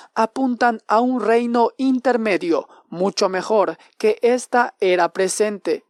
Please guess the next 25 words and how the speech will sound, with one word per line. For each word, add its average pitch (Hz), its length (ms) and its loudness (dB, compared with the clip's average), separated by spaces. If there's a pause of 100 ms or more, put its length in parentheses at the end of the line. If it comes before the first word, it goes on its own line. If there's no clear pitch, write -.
(300)
aunque 175 440 0
todavía 190 640 0 (200)
no 208 260 0
tan 190 260 -4
perfecto 202 720 -2 (180)
como 214 440 0
el 214 180 0
estado 233 680 0
eterno 170 600 0
final. 185 520 -2 (400)
Por 170 140 0
ejemplo, 185 520 -2 (320)
Isaías 190 540 0
capítulo 196 480 -2
sesenta 175 420 -6
y - 20 -6
cinco, 185 500 -2 (160)
del 196 220 -2
versículo 220 540 -2
diecisiete 190 760 -6
al 175 160 0
veinticinco, 202 800 -2 (280)
predice 233 680 0
un 262 240 -2
periodo 220 580 0